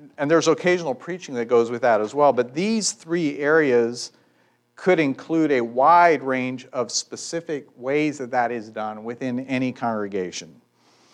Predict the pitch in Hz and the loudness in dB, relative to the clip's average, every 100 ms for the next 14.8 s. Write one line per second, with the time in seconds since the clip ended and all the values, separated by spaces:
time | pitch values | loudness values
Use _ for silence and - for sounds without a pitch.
0 | _ _ _ _ 160 147 185 165 165 131 | _ _ _ _ 0 6 6 8 8 6
1 | 180 202 - - - 175 165 170 131 - | 2 0 -4 -10 0 4 4 4 0 0
2 | 170 160 147 151 - 143 - 127 127 123 | 2 4 4 2 0 -2 0 -4 -2 -2
3 | 117 131 165 170 143 131 143 165 175 160 | 0 0 0 0 -4 -2 2 2 2 0
4 | 147 135 143 135 160 185 190 139 127 127 | 0 2 0 -2 0 2 2 0 -2 -2
5 | 127 131 - - 151 139 135 123 135 151 | -4 -10 -18 -2 2 2 0 -4 -2 -4
6 | 156 135 120 123 - - - _ _ _ | -6 -2 -2 -2 -6 -8 -10 _ _ _
7 | _ _ _ _ - 143 139 139 143 147 | _ _ _ _ 0 4 4 4 2 -2
8 | 165 147 170 208 208 175 - 190 180 165 | -2 2 4 4 0 -6 -4 -4 -4 -6
9 | 170 139 147 147 - 147 151 147 127 156 | -6 -4 -6 -6 -2 0 0 -4 -2 2
10 | 185 151 139 135 135 120 113 123 160 156 | 2 4 0 0 -4 -4 0 4 6 6
11 | 135 127 117 110 151 202 196 170 139 117 | 4 0 -8 -4 0 0 2 2 2 0
12 | 107 107 135 - _ _ _ _ _ _ | 2 2 0 -8 _ _ _ _ _ _
13 | _ - 151 135 135 139 147 143 123 110 | _ 0 2 4 6 6 6 6 2 0
14 | 123 135 165 160 131 127 131 | 4 6 6 6 4 4 0